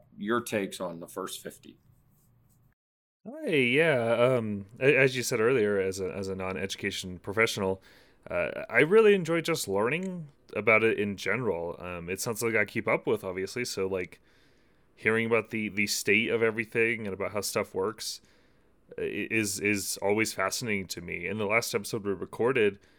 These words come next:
Speaker 2: I learned about a crowd-raising thing that is available to, to teachers that I had no idea about. I had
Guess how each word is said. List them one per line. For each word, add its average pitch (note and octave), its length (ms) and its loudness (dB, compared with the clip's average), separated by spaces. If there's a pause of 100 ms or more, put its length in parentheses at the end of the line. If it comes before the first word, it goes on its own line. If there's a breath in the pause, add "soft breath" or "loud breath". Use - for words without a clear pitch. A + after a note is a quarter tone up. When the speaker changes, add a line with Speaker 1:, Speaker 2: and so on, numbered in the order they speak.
(200 soft breath)
Speaker 2:
I G2 140 6
learned G2 260 2
about G2 380 0
a G2 680 0 (160)
crowd-raising G2 800 2
thing F2+ 260 -6
that F2 160 -4
is F2 140 -6
available F2 440 0
to, F2 340 -8 (160)
to F#2+ 140 -4
teachers F#2 600 -8 (320 soft breath)
that F#2+ 100 0
I F#2+ 120 4
had A#2 180 0
no C3 160 2
idea F#3+ 240 4
about. E2 340 -4
I E2+ 80 -8
had F#2 200 -2